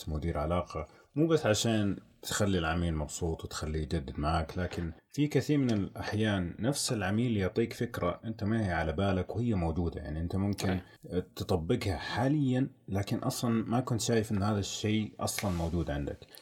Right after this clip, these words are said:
Speaker 1: راح نقول لك: "تقدر تسوي لي زي كذا؟" تلاقي إنه والله عندك منتج ما أنت عارف عنه.
Speaker 2: صحيح.
Speaker 1: فإيش؟ فتروح تقدمه لباقي العملاء.
Speaker 2: صحيح.
Speaker 1: لكن طبعًا هذا كله يعتمد على وجود فريق. أوكي. من وجهة نظرك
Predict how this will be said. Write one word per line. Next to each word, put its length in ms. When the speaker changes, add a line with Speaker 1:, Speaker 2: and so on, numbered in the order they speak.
Speaker 1:
راح 140
نقول 320
لك: 260
"تقدر 240
تسوي 280
لي 80
زي 140
كذا؟" 340
تلاقي 220
إنه 140
والله 200
عندك 320
منتج 280
ما 60
أنت 140
عارف 220
عنه. 180
Speaker 2:
صحيح. 340
Speaker 1:
فإيش؟ 300
فتروح 360
تقدمه 440
لباقي 300
العملاء. 300
Speaker 2:
صحيح. 260
Speaker 1:
لكن 320
طبعًا 280
هذا 340
كله 480
يعتمد 640
على 200
وجود 440
فريق. 300
أوكي. 300
من 300
وجهة 300
نظرك 520